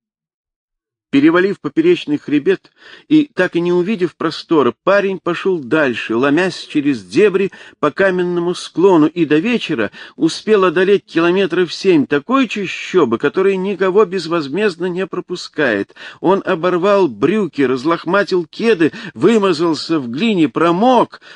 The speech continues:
но силенка еще была. К счастью, в карманах штормовки, кроме мыла, щетки и зубной пасты Помарин, у него нашелся десяток конфет, которые помогли притушить голод.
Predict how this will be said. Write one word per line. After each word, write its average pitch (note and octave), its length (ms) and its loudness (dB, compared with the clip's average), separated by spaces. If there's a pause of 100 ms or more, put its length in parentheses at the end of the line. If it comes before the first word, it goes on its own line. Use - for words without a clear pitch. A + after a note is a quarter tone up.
(160)
но D3+ 340 2
силенка F3+ 760 0
еще E3 420 -4
была. G#2+ 580 -2 (580)
К - 20 -12
счастью, C#3+ 520 -2
в - 40 -18
карманах C3 520 -2
штормовки, A#2+ 640 -2
кроме A#2+ 340 -2
мыла, C#3 320 2
щетки - 540 -6
и A2+ 60 -2
зубной A2 480 -4 (120)
пасты A2+ 420 -2
Помарин, A#2 600 -2 (280)
у A#2+ 100 0
него C#3+ 180 2
нашелся C#3 460 -2
десяток B2 560 -4
конфет, A#2+ 420 -4
которые A#2+ 340 -2
помогли A#2+ 440 0
притушить A#2 600 -8
голод. G#2 400 0